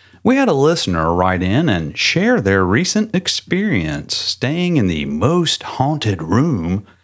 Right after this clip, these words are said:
four fourteen. Christopher Davis and his wife Deanna decided to spend their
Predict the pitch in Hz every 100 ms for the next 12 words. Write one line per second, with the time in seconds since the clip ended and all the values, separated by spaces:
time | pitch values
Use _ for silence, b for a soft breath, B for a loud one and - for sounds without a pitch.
0 | b b - 151 202 101 - 95 85 -
1 | - 208 147 - - b b b b b
2 | b _ - 285 - 226 220 160 90 76
3 | 76 - - 101 135 127 151 160 156 143
4 | 139 156 120 98 101 104 - 160 208 117
5 | 98 98 - 127 120 117 127